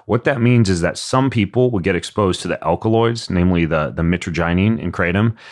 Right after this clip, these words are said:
and they will not feel anything at all. And they'll have to have tons, like boatloads, to feel anything. Other people will, like, taste kratom and get all wobbly and feel weird and almost feel drunk off of this stuff.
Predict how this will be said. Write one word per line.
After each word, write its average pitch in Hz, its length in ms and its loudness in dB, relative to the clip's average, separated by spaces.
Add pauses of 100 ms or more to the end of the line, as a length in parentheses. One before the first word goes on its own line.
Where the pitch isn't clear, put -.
(240)
and 101 300 2
they 92 500 2
will 90 380 2
not 87 220 -2
feel 80 180 -2
anything 87 300 -2
at 80 80 -2
all. 58 200 -8 (120)
And 85 120 -4
they'll 82 80 -2
have 87 140 0
to - 80 -4
have 76 140 -4
tons, 90 420 -2
like - 160 -6
boatloads, 78 440 -2
to 98 100 -4
feel 87 180 0
anything. 76 380 -4 (340)
Other 117 220 2
people 131 300 2
will, 104 60 4
like, - 260 -2
taste 101 280 -2
kratom 127 420 2
and 92 120 0
get 98 120 2
all 87 340 4
wobbly 117 760 4
and 82 580 0 (160)
feel 117 220 4
weird 110 560 4
and 85 560 0 (320)
almost 92 320 2
feel 87 480 0
drunk 87 360 -2 (240)
off 80 160 -4
of 71 40 -18
this 73 120 -10
stuff. - 440 -10